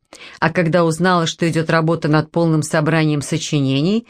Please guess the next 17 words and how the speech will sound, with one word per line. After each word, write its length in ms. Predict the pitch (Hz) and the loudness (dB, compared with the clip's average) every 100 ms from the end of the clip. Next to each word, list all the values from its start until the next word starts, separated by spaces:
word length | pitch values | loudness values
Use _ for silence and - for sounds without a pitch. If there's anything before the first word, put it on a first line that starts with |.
| - _ _ | -20 _ _
с 100 | - | -4
минуту 380 | 240 277 339 - | 0 2 2 0
помолчала 680 | - 185 185 190 302 320 262 | 0 0 0 -2 -2 0 0
и 40 | |
задала 380 | 185 185 208 254 | -2 0 0 0
только 300 | 262 220 202 | -2 -2 -2
один 220 | 196 220 | 0 0
вопрос: 500 | 202 196 143 135 - _ _ _ _ - | 0 -2 -4 -4 -10 _ _ _ _ -4
«Дашь 200 | 147 - | -4 -4
почитать?» 560 | - - - 131 - _ _ _ _ _ _ _ _ _ _ - | -10 -8 -6 -6 -8 _ _ _ _ _ _ _ _ _ _ -2
Это 300 | 294 311 254 | 0 2 0
был 220 | 208 233 | 2 0
конец 420 | 226 196 202 196 | 2 0 2 -2
дня, 480 | 151 139 165 139 123 _ _ _ _ _ | -2 2 2 2 -4 _ _ _ _ _
одного 440 | - 156 175 190 202 | -2 0 2 2 2
из 140 | 180 | 0
тех 400 | - 214 220 - | -2 -2 -2 -4